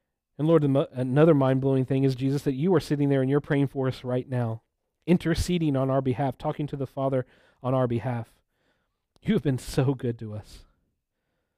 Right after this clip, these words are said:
You've been so gracious to us.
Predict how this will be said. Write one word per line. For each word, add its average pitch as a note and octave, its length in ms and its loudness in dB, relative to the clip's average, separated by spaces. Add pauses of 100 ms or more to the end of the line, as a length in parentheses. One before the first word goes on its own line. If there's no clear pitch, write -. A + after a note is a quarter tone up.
(1040)
You've E3 120 -8
been C#3+ 120 4
so D3+ 340 -2
gracious B2+ 500 -6
to A2 180 -16
us. - 280 -20